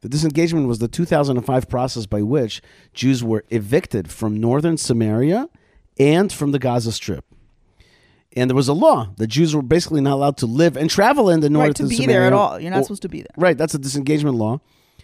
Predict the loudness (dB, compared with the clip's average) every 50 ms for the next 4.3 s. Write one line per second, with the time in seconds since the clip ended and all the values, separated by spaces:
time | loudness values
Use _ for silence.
0 | _ _ _ _ _ _ _ 0 0 2 2 2 0 2 2 2 2 4 2 2
1 | 2 2 0 0 0 0 -2 -2 -2 0 0 0 0 0 0 0 2 2 2 2
2 | 2 2 0 0 0 0 0 -2 -4 -10 -12 -4 -2 0 0 0 0 0 0 0
3 | 0 -2 -4 -6 -6 -6 -4 -4 -6 -4 -6 -6 -6 -4 -2 -2 -2 -2 -2 -2
4 | -2 -2 -2 -2 -4 -6